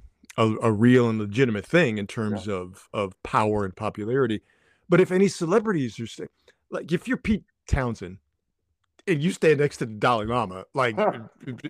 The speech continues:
Speaker 1: it's like, first off, dude, you shouldn't be doing that anyway 'cause of your
Speaker 2: Anyway, yeah.
Speaker 1: history. Um, but I just,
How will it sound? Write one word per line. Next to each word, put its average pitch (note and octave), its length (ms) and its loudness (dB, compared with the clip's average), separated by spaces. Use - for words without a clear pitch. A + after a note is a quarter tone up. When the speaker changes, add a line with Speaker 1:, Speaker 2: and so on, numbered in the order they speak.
Speaker 1:
it's A2+ 160 -12
like, C3 200 4
first F#3 280 4
off, A2+ 160 6
dude, A#2+ 240 2
you D3+ 120 4
shouldn't B2 260 0
be A#2+ 100 0
doing A#2+ 240 2
that A#2 140 0
anyway B2 380 2
'cause A2+ 200 -12
of G#2+ 80 -2
your C#3 260 4
Speaker 2:
Anyway, E2 120 -2
yeah. F#2+ 80 0
Speaker 1:
history. G#2+ 320 -8
Um, G#2+ 460 -6
but E3 240 -2
I F#3 200 -8
just, A3+ 320 -8